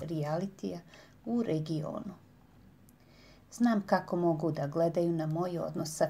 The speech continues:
Filipom, mama i sestra. Želela bih da ih čujem i vidim, ali ne znam šta bih rekla. Toliko sam stvari uradila ove godine da ja ne znam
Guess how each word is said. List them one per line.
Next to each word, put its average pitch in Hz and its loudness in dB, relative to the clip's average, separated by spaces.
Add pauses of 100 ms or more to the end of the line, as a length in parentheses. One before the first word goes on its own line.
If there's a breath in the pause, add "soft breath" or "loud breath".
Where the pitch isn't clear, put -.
Filipom, - -6
mama 170 2
i 160 -6
sestra. 156 0
Želela 170 6
bih 156 -6
da 165 0
ih 160 -2
čujem 156 2
i 160 0
vidim, 156 2 (420 loud breath)
ali 214 12
ne 185 6
znam 175 0
šta - 2
bih 156 -4
rekla. - -2
Toliko 196 2
sam 170 0
stvari 175 4
uradila 165 6
ove 160 0
godine 170 2
da 156 2
ja 165 4
ne 160 4
znam 156 0